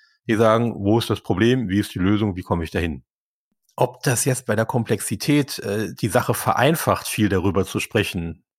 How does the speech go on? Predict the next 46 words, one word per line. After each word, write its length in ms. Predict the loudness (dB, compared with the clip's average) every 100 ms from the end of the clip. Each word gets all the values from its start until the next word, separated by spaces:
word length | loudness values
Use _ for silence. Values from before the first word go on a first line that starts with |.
| _ -2
das 180 | 0
ist 160 | 0 2
jetzt 200 | 0 2
mal 180 | 2 4
so 60 |
eine 100 | 2
Sache, 280 | 2 2 2
ja, 140 | 0 -2
das 120 | -4
kann 120 | -4
ich 80 | -4
so 100 | -2
nicht 140 | -4
sagen. 380 | 0 -2 -2 -8 -14 _ _ _ _ _ _
Weil 440 | -4 0 0 -2 -6 _ _ _ -10
zur 200 | -2 -2
Problemlösung 800 | 0 0 4 4 4 4 2 0
können 180 | 0 0
natürlich 380 | 0 0 -2 0
auch 120 | 0
sehr 120 | 0
komplexe 540 | 0 0 0 0 0 0
Ver-, 420 | 0 -2 0 0
Sachgemengenverlage, 1400 | 0 -2 -4 -2 0 0 0 2 2 0 -2 -4 -6 -8
äh, 140 | -12 -14 -8
letztendlich 400 | -4 -2 -2 -2
gehören. 400 | 0 0 0 -6 -18 -20 -20 _
Wenn 180 | 2 4
das 180 | 2 2
immer 220 | 2 4
nur 180 | 4 2
kausal 460 | 2 4 4 4
wäre, 320 | 2 2 2 0
eins 240 | -2 -2
zu 100 | -2
anders, 320 | 0 0 0
dann 140 | -2 0
wäre 160 | 0
es 100 | 0
ja 60 | -2
nicht 140 | -2
so 80 | -4
unfassbar 380 | -4 -2 -2 -4
viele 220 | -4 -2
Informatiker, 760 | 0 2 2 0 0 0 0 -2
äh, 240 | -4